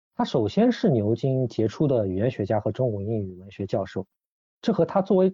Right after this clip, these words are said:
奇幻文学作家，就是被大家所熟知的这么一个身份是彼此获益的。此外呢，他还把很多那个相关的古典文学翻译成现代英语，所以在他身上刚好可以体现出一种创作、研究、翻译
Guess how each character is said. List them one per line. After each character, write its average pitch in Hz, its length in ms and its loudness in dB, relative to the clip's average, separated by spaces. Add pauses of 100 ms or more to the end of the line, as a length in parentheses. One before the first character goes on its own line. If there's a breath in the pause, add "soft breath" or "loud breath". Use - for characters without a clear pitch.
(160)
奇 - 260 -6
幻 202 260 2
文 110 140 0
学 104 260 -6
作 107 180 -4
家， 98 280 -6
就 113 80 -4
是 107 100 -6
被 127 160 -2
大 120 140 0
家 127 100 2
所 95 180 -6
熟 - 200 -8
知 208 160 0
的 180 80 4
这 139 100 -6
么 120 80 -2
一 - 20 -2
个 113 60 -2
身 127 160 -6
份 113 140 -6
是 143 120 -6
彼 156 180 0
此 - 160 -12 (100)
获 143 180 0
益 147 120 2
的。 - 120 -6 (680)
此 - 160 -6
外 208 140 2
呢， 208 100 2
他 196 100 0
还 185 160 0
把 98 260 -6
很 90 260 -10
多 123 160 0
那 143 80 0
个 113 80 0
相 170 260 -2
关 185 160 2
的 135 140 2
古 - 180 -4
典 120 140 0
文 113 140 -4
学 120 320 -4 (180)
翻 170 180 2
译 131 60 0
成 - 160 -6
现 180 220 0
代 123 100 0
英 147 180 0
语， 139 160 -2 (440)
所 226 180 4
以 - 20 2
在 220 120 4
他 226 160 -2
身 226 180 -2
上 180 180 0
刚 233 200 0
好 123 260 -2
可 - 100 -4
以 156 60 2
体 - 200 -8
现 151 180 -2
出 160 160 -2
一 139 80 2
种 98 160 -8 (320)
创 185 240 -2
作、 - 240 -2 (340)
研 117 240 -2
究、 156 260 0 (200)
翻 160 280 0
译 120 140 -2